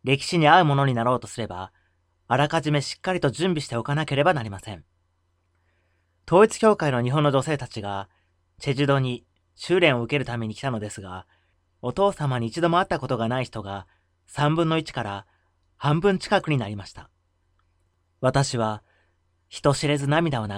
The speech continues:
しました。私は大罪人だ。隣国にいながら、私が訪ねていくことができず、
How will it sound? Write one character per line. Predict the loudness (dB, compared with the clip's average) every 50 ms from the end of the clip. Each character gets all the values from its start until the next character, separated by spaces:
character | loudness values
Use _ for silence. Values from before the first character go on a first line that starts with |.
| -8 -8 -8
し | -8 -10
ま | -10 -10
し | -12
た。 | -18 -20 -20 _ _ _ _ _ _ _ _ _ _ _ _ _ _ _ _ _ _ _ _ _ _ _ _ _ _ _ _ _
私 | -2 0 0 0 0 0 2 2
は | 2 2
大 | 4 4 4 4
罪 | 4 2 0 0
人 | 0 0 0
だ。 | -2 -4 -6 -8 _ _ _ _ _ _ _ _ _ _ _ _ _ _ _ _ _ _ _ _ _ -4
隣 | 0 2 6 6 6 4
国 | 4 2
に | 2 2
い |
な | 2 0
が | -2 -4
ら、 | -6 -8 -10 -12 _ _ _ _ _ _ _ _ _ _ _ _ _ _ _ 0
私 | 2 2 2 2 0 0 0
が | 0 0
訪 | 0 0 0 2
ね | 0 2
て | 0 -2
い | -4
く | -2
こ | -2 0
と | 0 2
が | 0 0
で | -4
き | -4 -6 -6
ず、 | -6 -6 -8 -8